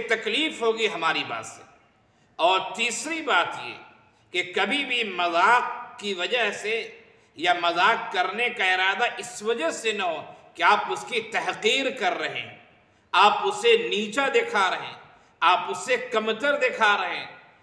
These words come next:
आप उसको रुसवा कर रहे हैं, कभी ऐसा मकसद नहीं होना चाहिए। और चौथी बात मजाक के सिलसिले में ये कि मजाक में भी झूठ नहीं बोलना चाहिए।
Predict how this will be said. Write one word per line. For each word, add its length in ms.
आप 420
उसको 360
रुसवा 540
कर 200
रहे 220
हैं, 420
कभी 340
ऐसा 320
मकसद 360
नहीं 140
होना 260
चाहिए। 420
और 220
चौथी 400
बात 360
मजाक 380
के 120
सिलसिले 500
में 120
ये 260
कि 460
मजाक 580
में 140
भी 200
झूठ 720
नहीं 200
बोलना 320
चाहिए। 240